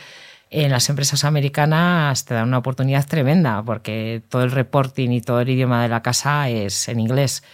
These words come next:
Eh, no era ni la más inteligente, ni la más lista, pero sí que era la más trabajadora y la que <laughs> mejor hablaba inglés.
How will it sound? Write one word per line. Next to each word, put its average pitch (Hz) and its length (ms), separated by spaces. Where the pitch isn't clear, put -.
Eh, 123 160
no 135 360
era 131 120
ni 127 120
la 117 120
más 139 220
inteligente, 185 800
ni 170 140
la 127 100
más 143 240
lista, 180 400
pero 147 140
sí - 120
que 151 100
era 135 100
la 127 100
más 139 220
trabajadora 180 840
y 190 80
la 139 140
que 131 100
<laughs> - 0
mejor 151 300
hablaba 175 300
inglés. 196 580